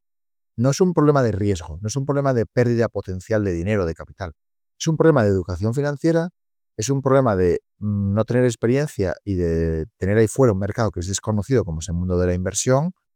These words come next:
y de los mercados financieros, que obviamente como es desconocido nos da miedo, sin más. O sea, nada más. Con lo cual, bueno, yo aquí te dejo estas reflexiones para que te las lleves a tu campo y lo interiorices.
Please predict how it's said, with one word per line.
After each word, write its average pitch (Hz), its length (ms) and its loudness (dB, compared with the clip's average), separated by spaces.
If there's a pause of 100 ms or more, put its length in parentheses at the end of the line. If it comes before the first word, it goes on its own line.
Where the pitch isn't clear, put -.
(120)
y 101 80 -6
de 95 60 2
los 82 100 -6
mercados 87 320 -4
financieros, 117 640 0 (420)
que - 100 -10
obviamente 92 300 -2
como 98 180 -2
es 98 40 -2
desconocido 135 480 0
nos 104 140 -4
da 85 100 -8
miedo, 107 400 -2
sin 87 240 -10
más. 123 360 -6 (340)
O - 20 -20
sea, 98 220 -6 (420)
nada 117 200 0
más. 135 300 -2 (1400)
Con 123 160 4
lo 117 60 4
cual, 143 340 4 (400)
bueno, 101 260 -2 (100)
yo 123 120 0
aquí 135 100 0
te 139 80 2
dejo 131 220 2
estas 120 200 -2
reflexiones 131 760 -2 (540)
para 101 160 0
que 92 100 -4
te 92 80 -2
las 95 120 0
lleves 117 180 4
a 117 40 -2
tu - 100 -14
campo 98 480 -2
y 87 360 0
lo 92 120 -2
interiorices. 92 800 -2